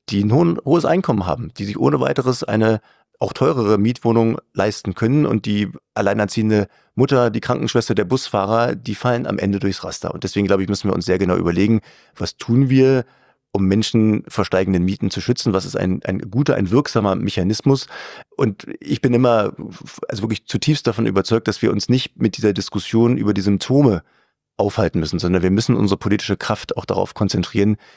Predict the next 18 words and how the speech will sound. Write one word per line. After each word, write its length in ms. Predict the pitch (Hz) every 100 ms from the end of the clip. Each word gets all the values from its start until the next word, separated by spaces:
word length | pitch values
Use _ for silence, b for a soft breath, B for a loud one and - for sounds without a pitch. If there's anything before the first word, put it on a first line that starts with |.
| b b
dass 140 | - -
wir 80 |
das 140 | 92 -
Problem 600 | - 92 95 110 110 - -
auch 160 | 95 98
an 60 |
den 180 | 92 98 -
Ursachen 480 | 147 131 104 104 92
auch 220 | 95 -
anpacken 400 | 107 - 101 92
und 160 | - 90
lösen. 320 | 92 87 85
Und 160 | -
deswegen 360 | 98 107 104 95
glaube 260 | 92 92 98
ich, 200 | 104 -
nicht 220 | 107 -
so 260 | 110 101